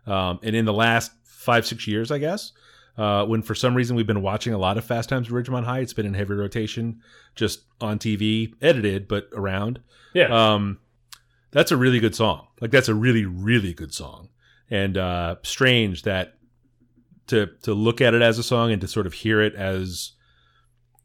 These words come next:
Speaker 1: as it was intended, rather than, "Oh, fuck, this fucking thing again," uh, is different. So, so maybe Don't You Forget About Me might be there for me now. I don't know. It's been a long time, but, uh, I'm not gonna go look for it.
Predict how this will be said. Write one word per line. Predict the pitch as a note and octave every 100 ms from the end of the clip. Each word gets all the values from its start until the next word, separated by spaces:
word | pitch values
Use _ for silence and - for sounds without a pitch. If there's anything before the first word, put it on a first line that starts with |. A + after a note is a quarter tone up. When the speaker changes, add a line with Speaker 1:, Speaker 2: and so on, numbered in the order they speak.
| _ _
Speaker 1:
as | A#2 A2 G#2
it |
was | G2+ G2+
intended, | F#2 G#2 A2 B2 B2
rather | G#2+ G#2 G#2
than, | G2 G2 F#2 F2 - -
"Oh, | F2
fuck, | - G#2 -
this | A2 -
fucking | G2 F2+
thing | A2 G2
again," | E2 E2+ E2+ - _
uh, | C3+ A2+ G#2 F#2+ - -
is | C3
different. | A2 A2+ F#2+ -
So, | B2 A#2+
so | - C3 B2
maybe | A2+ B2 D3+
Don't | D3+ E3
You | F3+
Forget | E3+ F3
About | F3 F3+
Me | F#3
might | F#3+ F#3+
be | G3
there | G3 G3+
for | G#3+
me | G#3 G#3
now. | G#3+ G#3+ A3+ A3
I | B2
don't | C3+
know. | D3+ D#3
It's | -
been | C3+
a |
long | B2+ B2
time, | D3+ C#3+ D3+
but, | G2+ F#2 _ _ _ _ _ _ _
uh, | G#2+ G2 G2+
I'm | A#2+
not | A2+
gonna | G#2+
go | F#2+
look | F2+ -
for |
it. | -